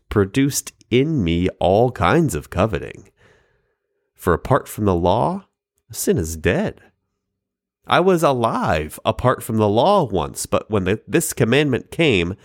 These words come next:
sin revived, and I died. The commandment,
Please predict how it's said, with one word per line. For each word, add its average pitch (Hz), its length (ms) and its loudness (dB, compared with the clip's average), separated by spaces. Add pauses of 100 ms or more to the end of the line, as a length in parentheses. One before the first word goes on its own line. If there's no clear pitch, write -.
(220)
sin 135 540 0 (260)
revived, 90 920 0 (260)
and 90 240 0
I 80 260 -2
died. 78 720 -4 (760)
The 104 80 0
commandment, 98 640 0